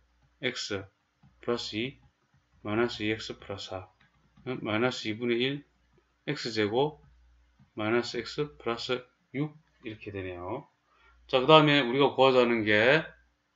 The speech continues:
에프 포죠. 어, 에프 포. 그래서 에프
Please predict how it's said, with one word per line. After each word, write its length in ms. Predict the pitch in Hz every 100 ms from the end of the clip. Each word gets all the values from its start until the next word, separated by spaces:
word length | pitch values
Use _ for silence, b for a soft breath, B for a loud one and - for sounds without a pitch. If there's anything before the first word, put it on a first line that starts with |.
| _ -
에프 420 | 135 131 151 151
포죠. 640 | - 190 180 139 160 170 - _
어, 120 | 107 107
에프 260 | 101 110
포. 260 | - 127 -
그래서 240 | 113 -
에프 500 | - - - 151 160